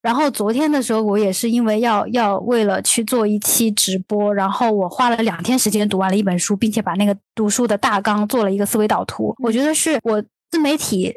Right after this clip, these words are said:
Speaker 1: 让我变得更加自律，也督促我去进步，并且这些进步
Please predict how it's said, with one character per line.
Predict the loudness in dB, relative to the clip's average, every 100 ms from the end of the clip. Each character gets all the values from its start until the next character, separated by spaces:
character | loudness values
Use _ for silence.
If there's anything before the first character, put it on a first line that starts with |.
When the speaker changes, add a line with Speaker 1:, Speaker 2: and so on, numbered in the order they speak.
| -2
Speaker 1:
让 | 0 0
我 | -2
变 | -2 0 0
得 | 0
更 | 0 0
加 | 0
自 | -2 -2
律， | 0 0
也 | -2 -4
督 | -2 -2
促 | -2 -2 0
我 | -2
去 | -2 -2
进 | 0 0 0
步， | 0 -2 -4
并 | -2 0 0
且 | 0 -2 -2 -2
这 | -2
些 | 0
进 | 0 0 0
步 | 0 -2 -4